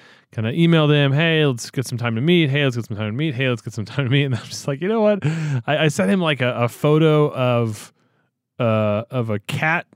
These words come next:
and, like, a cactus, like, just one of those, like, funny internet photos. And, and then it was that photo that, you know, finally he replies to that one and says, "Here's my meeting link. Like, here, let's get some time together." Um, and I think that that's,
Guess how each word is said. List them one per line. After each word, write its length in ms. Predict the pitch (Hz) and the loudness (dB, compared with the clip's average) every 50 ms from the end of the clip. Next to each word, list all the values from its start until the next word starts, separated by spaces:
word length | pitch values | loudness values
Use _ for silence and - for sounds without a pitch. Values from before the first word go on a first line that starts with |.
| _ - | _ -8
and, 220 | 147 135 127 123 | -6 -4 -4 -2
like, 180 | 117 110 104 - | -2 -4 -4 -4
a 100 | 113 104 | -8 -8
cactus, 720 | - - - - 127 131 - _ - 107 98 - - - | -8 -10 -10 -8 -8 -8 -8 _ -10 -12 -12 -12 -10 -8
like, 140 | 110 110 - | -8 -6 -4
just 180 | 135 127 123 | -4 -2 -2
one 120 | 131 139 143 | -2 -2 0
of 40 | 143 | 2
those, 200 | 135 131 123 117 | 2 2 2 2
like, 220 | 113 104 95 _ - | 0 -2 -2 _ -14
funny 440 | 156 - - 127 123 120 117 120 120 | -18 -8 -4 -2 -2 -2 -2 -4 -2
internet 280 | 120 120 117 113 113 110 | -2 -2 -2 -2 -4 -6
photos. 640 | - - 117 110 107 104 104 104 101 98 98 - - _ - - _ _ _ | -6 -6 -4 -2 -2 -2 -2 -4 -4 -6 -8 -10 -12 _ -20 -20 _ _ _
And, 300 | - 131 123 120 117 - | -2 -2 0 0 -2 -2
and 140 | - 143 147 | 0 2 2
then 80 | 160 160 | 4 4
it 40 | 170 | 4
was 180 | 156 143 117 107 | 4 2 2 2
that 320 | 117 143 139 139 151 - | 2 2 2 0 -2 -4
photo 640 | - - 139 127 123 123 117 107 104 98 98 - _ _ _ _ _ _ _ _ _ _ | -4 0 2 4 4 4 2 2 0 -2 -4 -6 _ _ _ _ _ _ _ _ _ _
that, 320 | - 120 113 120 113 120 - - | -4 0 0 2 2 0 -2 -4
you 100 | - 143 | -4 -2
know, 140 | 120 110 101 | -2 -2 -2
finally 320 | - - 127 123 120 117 | -2 -2 -2 0 0 -2
he 100 | 95 113 | -4 -4
replies 440 | 113 113 104 - - 113 107 107 92 | -4 -6 -6 -6 -6 -4 -4 -4 -4
to 60 | 101 | -4
that 100 | 101 101 | -6 -6
one 100 | 101 98 | -6 -8
and 80 | 95 - | -10 -10
says, 140 | - 101 - | -12 -10 -6
"Here's 200 | - 113 104 104 | -4 -4 -4 -4
my 140 | 104 98 | -4 -6
meeting 320 | 95 98 98 98 95 95 92 | -6 -6 -6 -6 -8 -8 -10
link. 220 | 92 92 - - | -10 -12 -12 -12
Like, 200 | 101 95 92 - | -12 -12 -12 -14
here, 460 | - - - 113 104 95 92 95 104 - | -18 -14 -10 -10 -8 -8 -10 -12 -12 -12
let's 240 | 104 117 107 - - | -10 -10 -10 -8 -8
get 140 | 120 110 | -10 -12
some 100 | - 113 | -12 -12
time 240 | 98 - 113 110 101 | -12 -10 -8 -8 -8
together." 380 | - 107 110 120 - - - - _ _ - - - - 107 - | -8 -10 -10 -10 -10 -10 -12 -12 _ _ -20 -20 -20 -20 -14 -10
Um, 400 | - 110 104 98 95 95 95 101 - | -8 -6 -6 -6 -6 -8 -10 -10 -10
and 120 | 117 110 | -8 -8
I 80 | 104 101 | -8 -6
think 200 | - - 110 - | -6 -6 -8 -6
that 120 | 113 101 | -8 -8
that's, 420 | - 101 101 95 - - - - | -6 -6 -8 -8 -8 -12 -16 -16